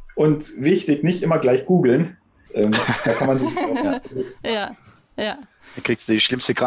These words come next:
Speaker 3: Krankheiten
Speaker 2: halt
Speaker 3: mit
Speaker 2: auch
Speaker 3: raus,
Speaker 2: immer
Speaker 3: als du
Speaker 2: nur
Speaker 3: in der googelst.
Speaker 2: <laughs> Und es ist halt immer auch nur eine Momentaufnahme. Also
Speaker 1: Genau, das ist wie so eine Art
Speaker 2: Genau, das
Speaker 1: Fotografie,
Speaker 2: sollte
Speaker 1: kann
Speaker 2: man
Speaker 1: man
Speaker 2: auch
Speaker 1: eigentlich
Speaker 2: Mhm.
Speaker 1: sagen.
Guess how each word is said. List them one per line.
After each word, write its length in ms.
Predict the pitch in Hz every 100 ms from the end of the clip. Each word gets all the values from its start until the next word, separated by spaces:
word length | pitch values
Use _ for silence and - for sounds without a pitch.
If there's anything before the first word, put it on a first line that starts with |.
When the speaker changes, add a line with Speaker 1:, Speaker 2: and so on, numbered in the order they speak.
| 117
Speaker 3:
Krankheiten 260 | 117 110 113
Speaker 2:
halt 80 | 107
Speaker 3:
mit 100 | 101
Speaker 2:
auch 20 |
Speaker 3:
raus, 200 | 117 110
Speaker 2:
immer 60 | 107
Speaker 3:
als 100 | 101
du 40 |
Speaker 2:
nur 60 | 107
Speaker 3:
in 40 |
der 100 | 104
googelst. 460 | 107 98 - - - - - - - -
Speaker 2:
<laughs> 100 | 165 - 233 - 220 - - - - 311 277 240
Und 180 | - 220
es 100 | 220
ist 180 | 208 -
halt 160 | 202
immer 280 | - 220 208
auch 160 | 190 208
nur 320 | 202 196 185
eine 200 | 196 190
Momentaufnahme. 1200 | 190 185 185 202 - 180 - 175 170 170 175 214 - - 269
Also 420 | - 190 185 175
Speaker 1:
Genau, 180 | 180 226 117
das 120 | 123
ist 100 | 127
wie 80 | 254
so 80 | 247
eine 140 | 180
Art 180 | 156 -
Speaker 2:
Genau, 120 | 220 190 196
das 20 |
Speaker 1:
Fotografie, 200 | 113 214
Speaker 2:
sollte 220 | - -
Speaker 1:
kann 80 | 196
Speaker 2:
man 100 | 208
Speaker 1:
man 80 | -
Speaker 2:
auch 40 |
Speaker 1:
eigentlich 340 | 202 202 202 208
Speaker 2:
Mhm. 140 | 233
Speaker 1:
sagen. 180 | -